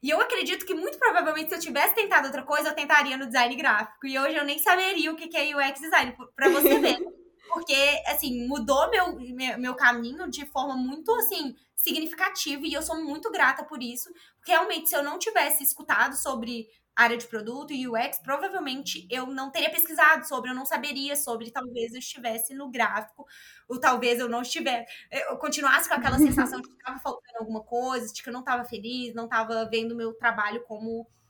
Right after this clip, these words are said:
Speaker 1: significativo.
Speaker 2: É, eu acho
Speaker 1: Então,
Speaker 2: que tem
Speaker 1: foi
Speaker 2: um
Speaker 1: isso. Aí eu
Speaker 2: pouco também
Speaker 1: Ai.
Speaker 2: de,
Speaker 1: Uhum.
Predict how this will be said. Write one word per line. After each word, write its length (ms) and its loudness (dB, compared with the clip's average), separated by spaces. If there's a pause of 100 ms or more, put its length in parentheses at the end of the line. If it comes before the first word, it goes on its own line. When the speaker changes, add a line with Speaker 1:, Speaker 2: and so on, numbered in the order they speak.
Speaker 1:
significativo. 920 -4 (600)
Speaker 2:
É, 160 -4
eu 60 -2
acho 160 -2
Speaker 1:
Então, 140 10
Speaker 2:
que 60 0
tem 120 2
Speaker 1:
foi 80 8
Speaker 2:
um 120 2
Speaker 1:
isso. 140 6
Aí 120 4
eu 80 4
Speaker 2:
pouco 420 2 (160)
também 560 -2
Speaker 1:
Ai. 60 -4
Speaker 2:
de, 520 -8
Speaker 1:
Uhum. 180 -12